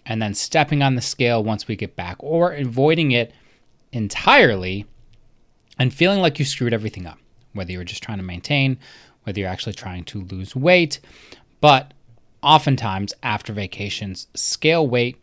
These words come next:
will go up. So in this episode, we're gonna dive into that, not only the mindset around being able to enjoy your vacation,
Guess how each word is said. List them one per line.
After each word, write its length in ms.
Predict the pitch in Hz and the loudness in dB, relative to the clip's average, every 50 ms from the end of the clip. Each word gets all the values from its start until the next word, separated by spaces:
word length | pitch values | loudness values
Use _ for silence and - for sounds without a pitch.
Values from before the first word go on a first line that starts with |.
| _ _ _ _ _ _ - | _ _ _ _ _ _ -14
will 340 | 110 98 98 110 117 117 110 | -10 -4 0 2 2 2 2
go 240 | 95 101 104 98 95 | 0 -2 -2 -2 -2
up. 180 | 92 92 - - - - - _ _ _ _ | -4 -8 -12 -18 -20 -20 -20 _ _ _ _
So 300 | - - 143 123 107 - - - - - _ _ _ _ _ _ _ _ _ _ _ - | 0 2 4 4 4 2 -2 -14 -20 -20 _ _ _ _ _ _ _ _ _ _ _ 2
in 180 | 175 190 180 | 2 4 4
this 160 | 175 151 - | 4 4 6
episode, 420 | 147 131 - - - 117 95 92 87 | 4 4 4 2 -2 -4 -4 -2 0
we're 120 | 107 151 | 0 2
gonna 160 | 160 185 175 | 2 2 2
dive 300 | 156 139 139 123 123 110 | 2 2 2 2 2 0
into 260 | 120 120 113 - 123 107 | 0 -4 -4 -4 -4 -4
that, 180 | 98 82 92 | -4 -4 -6
not 160 | 104 123 - | -6 -4 -2
only 240 | 151 143 131 127 123 | 0 0 0 0 0
the 340 | 113 104 113 104 101 98 - _ _ _ _ _ _ | -2 -2 -2 -2 -4 -4 -8 _ _ _ _ _ _
mindset 840 | - 98 95 98 101 107 120 135 156 151 135 - - 104 95 127 - _ _ _ _ _ _ _ _ - | -8 -6 -4 0 2 4 6 6 6 6 4 2 -2 -4 -4 -6 -8 _ _ _ _ _ _ _ _ -8
around 480 | 110 104 110 107 104 101 101 101 92 - | -4 0 0 2 2 0 -2 -4 -6 -6
being 180 | 107 101 98 | -6 -4 -4
able 160 | 101 95 98 | -6 -8 -8
to 200 | 95 - - - | -12 -12 -12 -10
enjoy 360 | 104 98 98 92 92 123 147 160 | -10 -10 -8 -4 0 0 2 2
your 180 | 156 139 123 | 4 2 2
vacation, 720 | 107 113 110 107 - - 113 110 - - - 110 104 101 | 2 0 0 -2 -2 -4 -4 -4 -4 -4 -4 -4 -6 -6